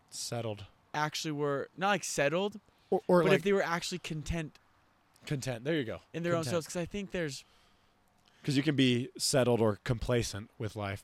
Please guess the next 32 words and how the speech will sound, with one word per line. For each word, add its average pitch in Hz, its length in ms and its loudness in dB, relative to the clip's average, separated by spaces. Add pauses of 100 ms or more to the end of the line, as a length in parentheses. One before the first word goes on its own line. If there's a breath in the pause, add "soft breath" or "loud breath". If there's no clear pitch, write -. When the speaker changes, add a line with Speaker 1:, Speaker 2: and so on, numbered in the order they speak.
Speaker 1:
but 131 100 0
you 123 80 -2
can 120 140 -4
also 117 160 -4
be 107 140 -8
content 120 420 -6
with 107 120 -8
life 104 380 -8
and 117 100 -10
very 127 200 -2
happy 110 520 -4
and 110 160 -8
doing 165 220 -4
all 208 120 -2
Speaker 2:
Yeah. 107 40 -2
Speaker 1:
sorts 117 240 -6
of 107 80 -10
good 104 220 -6
things, 110 280 -6 (280 loud breath)
or 120 320 2 (440 soft breath)
disappointed 104 560 -2
with 95 160 -6
yourself 98 400 -6
where 104 80 -4
you're 101 160 -4
at 95 200 -6 (600)
and 98 140 -12
pushing 101 400 -4
all - 100 -12
the - 80 -14
time. 110 240 -12
Speaker 2:
Yes. 143 400 -6